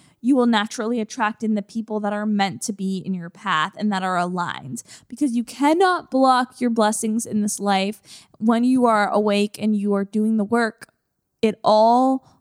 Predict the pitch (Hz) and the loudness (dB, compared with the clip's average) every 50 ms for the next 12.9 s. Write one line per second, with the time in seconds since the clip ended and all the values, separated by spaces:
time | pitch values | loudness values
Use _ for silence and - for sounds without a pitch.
0 | _ - - - 233 220 220 214 - - 233 262 233 269 269 254 277 302 269 277 | _ -4 0 2 2 2 2 0 0 0 0 2 2 2 0 2 0 2 2 2
1 | 349 349 311 269 226 - - 214 220 208 208 202 226 - - - - 226 214 226 | 2 4 2 2 0 0 -2 -2 -2 -2 -2 -4 -6 -8 -8 -8 -6 -6 -2 -2
2 | 220 208 202 202 208 208 214 214 - 233 226 233 226 214 208 208 202 202 202 208 | -2 -2 -2 -2 -2 0 0 -2 -2 -2 -2 0 2 2 2 2 2 0 -2 -4
3 | - _ _ _ _ _ _ _ _ _ - 233 226 226 233 254 269 262 254 277 | -8 _ _ _ _ _ _ _ _ _ -2 0 2 2 2 2 2 2 2 2
4 | 254 233 233 226 226 220 - - 233 214 214 220 208 202 202 202 - - 220 - | 4 4 4 4 2 2 0 2 2 2 4 4 2 2 2 0 -2 -4 -4 0
5 | - 254 220 240 226 214 202 202 208 208 - - - - - 220 214 208 208 190 | 0 2 2 2 2 2 2 0 0 -2 -4 -8 -8 -4 -2 0 0 0 0 0
6 | - - 214 214 - 214 226 269 269 247 - - - - _ - _ _ _ - | -2 -2 -2 0 0 2 2 2 2 0 -2 -6 -8 -10 _ -20 _ _ _ 0
7 | 320 320 339 320 320 320 302 285 285 285 269 - 262 262 247 269 254 240 240 247 | 2 2 4 4 4 4 6 6 4 4 2 2 2 2 2 2 2 2 0 0
8 | 240 - - - 226 233 233 233 220 220 214 214 220 - 247 226 214 220 208 220 | -2 -4 -4 -2 0 2 2 2 2 0 0 0 0 0 0 0 2 2 4 4
9 | 226 226 226 220 220 214 226 - _ _ _ _ _ _ _ _ _ - 247 240 | 4 4 4 2 0 -2 -4 -8 _ _ _ _ _ _ _ _ _ 0 2 2
10 | 226 - - - 233 240 269 269 262 247 240 240 233 226 - - 220 208 214 208 | 0 -2 -4 0 2 4 4 6 6 4 4 2 0 -2 -2 -2 0 0 0 0
11 | 208 208 208 208 208 196 - - 247 233 220 - - - 220 214 202 185 220 - | 0 0 -2 -2 -2 -4 -4 -2 -4 -4 -2 -4 -4 -2 -2 -2 -2 -4 -4 -6
12 | - 240 240 233 240 247 - - - _ _ - 208 196 190 190 - - | -4 -2 0 0 0 0 -2 -4 -10 _ _ -2 0 0 0 -2 -4 -8